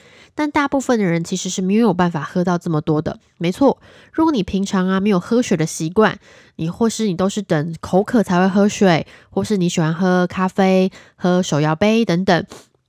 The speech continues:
其实真的没有办法喝到两三千。这个喝水习惯其实是刻意去养成的。一开始我要养成这个习惯的时候，是使用吸管的方式，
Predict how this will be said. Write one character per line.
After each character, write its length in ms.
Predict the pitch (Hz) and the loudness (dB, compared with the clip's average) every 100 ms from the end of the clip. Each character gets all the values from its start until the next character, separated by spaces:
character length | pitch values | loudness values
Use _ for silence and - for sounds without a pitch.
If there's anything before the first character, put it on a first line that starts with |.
| _ | _
其 160 | - 233 | -4 -2
实 120 | 240 | 2
真 140 | 254 | 2
的 80 | 240 | 2
没 80 | 196 | 2
有 80 | 175 | 2
办 140 | 196 | 2
法 100 | 175 | 2
喝 180 | 151 185 | 0 2
到 140 | 185 | 4
两 220 | 170 151 | 2 0
三 220 | 156 165 170 | -2 -2 -2
千。 360 | - 156 147 - - - _ _ _ - | -2 -2 -2 -8 -20 -20 _ _ _ -4
这 120 | 330 | 0
个 100 | 262 | 2
喝 140 | 262 | 2
水 180 | 254 175 | 2 0
习 200 | - 170 | 0 -2
惯 200 | 214 196 | 0 0
其 140 | 185 | -2
实 100 | 180 | -6
是 380 | 175 208 196 180 - | -4 -2 0 -2 -6
刻 320 | - 311 247 | 2 4 4
意 240 | 208 233 202 | 2 0 -2
去 340 | - 220 196 | 0 0 2
养 260 | 156 131 135 | 2 0 -6
成 360 | - 143 143 | -6 -6 -2
的。 240 | 180 160 208 _ _ _ _ _ _ - | -2 -2 -4 _ _ _ _ _ _ -12
一 80 | 254 | -6
开 140 | 262 | -4
始 120 | 262 | -2
我 120 | 208 170 | 0 2
要 80 | |
养 180 | 190 156 | 2 0
成 160 | 165 175 | -2 -2
这 80 | 214 | 0
个 100 | 202 | -2
习 200 | - 170 | -2 0
惯 180 | 202 | 0
的 60 | 175 | 0
时 160 | - 170 | -2 -2
候， 100 | 185 | -2
是 80 | |
使 220 | 202 - 156 | -2 -4 -2
用 180 | 185 | -2
吸 320 | 185 - 196 185 | -2 -6 -6 -6
管 240 | - 131 | -6 -6
的 80 | 143 | -6
方 320 | - 156 165 | -4 -4 -4
式， 300 | - 190 - | -4 -4 -4